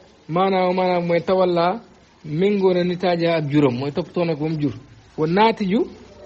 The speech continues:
li naqati kal qaabilati, comme sage-femme lil marati. Qaabila mooy kuy toppatoo jigéen mu am doom. Naatiju li naqati nag mooy kuy toppatoo gëlëm ba mu jur. Wa qawla waxam wala da jurloo na haada kii huwa moom bi tasjidi laami,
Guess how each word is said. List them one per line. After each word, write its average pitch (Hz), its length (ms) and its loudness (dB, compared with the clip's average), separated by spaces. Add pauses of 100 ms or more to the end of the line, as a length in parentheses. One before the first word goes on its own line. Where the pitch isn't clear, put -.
li 185 140 0
naqati 202 520 0
kal 196 260 -4
qaabilati, 190 440 0
comme 190 160 -2
sage-femme 180 460 -2
lil 160 120 -6
marati. 143 320 -8 (120)
Qaabila 190 340 -2 (400)
mooy 170 120 -4
kuy 190 120 0
toppatoo 190 300 -2
jigéen 165 260 -4
mu 170 80 -6
am 170 180 -4
doom. 139 200 -4 (340)
Naatiju 202 480 0
li 196 180 0
naqati 185 400 -2
nag 170 140 -2
mooy 170 120 -4
kuy 175 140 -4
toppatoo 170 400 -4
gëlëm 156 200 -2
ba 156 80 -4
mu 151 100 -4
jur. 139 140 -2 (680)
Wa 175 100 4
qawla 220 300 4
waxam 202 240 2
wala 208 220 4
da 185 100 0
jurloo 196 360 0
na 190 120 2
haada 185 300 2
kii 185 140 -2
huwa 185 160 2
moom 180 140 -2
bi 170 80 -2
tasjidi 175 400 -4
laami, 160 280 0